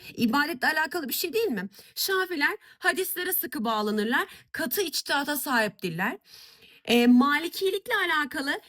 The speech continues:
Medine halkının uygulamaları burada ön planda. Bakın yine ibadetle alakalı. Hanbelilikle alakalı ne diyebiliriz?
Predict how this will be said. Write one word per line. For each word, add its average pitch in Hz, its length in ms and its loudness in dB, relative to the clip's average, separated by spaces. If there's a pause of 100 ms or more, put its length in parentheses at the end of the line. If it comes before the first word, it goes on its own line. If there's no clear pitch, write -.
(120)
Medine 294 360 -2
halkının 349 520 -2
uygulamaları 285 720 -2
burada 285 280 -2
ön 220 180 4
planda. 208 560 0
Bakın 254 240 0
yine 269 180 4
ibadetle 240 560 0
alakalı. 202 560 0 (440)
Hanbelilikle 415 800 -2
alakalı 285 480 0
ne 254 140 -4
diyebiliriz? 247 560 -4